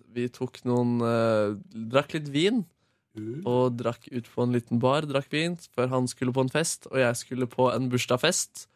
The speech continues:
Speaker 1: eh, som var på et utested, som han som hadde bursdagen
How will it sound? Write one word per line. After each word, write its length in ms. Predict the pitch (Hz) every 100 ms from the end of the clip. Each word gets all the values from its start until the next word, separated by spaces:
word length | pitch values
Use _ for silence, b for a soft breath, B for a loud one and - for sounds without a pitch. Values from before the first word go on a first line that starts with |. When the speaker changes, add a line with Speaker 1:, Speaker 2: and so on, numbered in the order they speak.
| _ _ _ _ -
Speaker 1:
eh, 840 | 120 120 123 123 123 123 123 123 123 123 - -
som 160 | 151
var 100 | 147
på 140 | 127 165
et 220 | 160 131
utested, 520 | 123 - 160 185 143
som 240 | - 139 139
han 220 | 127 123
som 140 | 131
hadde 160 | 131 123
bursdagen 680 | 117 - 120 120 123 123